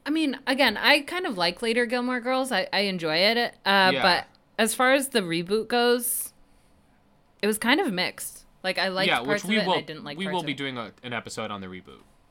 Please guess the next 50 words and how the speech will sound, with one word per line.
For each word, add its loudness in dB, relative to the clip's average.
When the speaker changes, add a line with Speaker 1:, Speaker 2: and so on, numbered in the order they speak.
Speaker 1:
Yeah, -4
we're -4
doing -4
a -2
bonus -8
episode -10
on -8
the -10
reboot, -10
Speaker 2:
Spoiler -4
Speaker 1:
so -4
stay 0
tuned -2
Speaker 2:
alert. -6
Speaker 1:
for 0
that. 4
But -4
thank 0
y'all 4
for 0
listening. 2
That 4
was -4
Lorelai 2
Speaker 2:
Yes. 4
Speaker 1:
Lorelai. 2
Speaker 2:
And -2
thank 4
Speaker 1:
Long 4
Speaker 2:
you 6
Speaker 1:
episode 2
Speaker 2:
again. 0
Speaker 1:
this -6
week. -10
Speaker 2:
A -10
long -2
episode. -14
We -8
talked 0
to, -10
for -6
a -18
half -4
hour -2
about -8
nonsense, -16
but 2
Speaker 1:
<laughs> -6
Speaker 2:
that's -2
why -4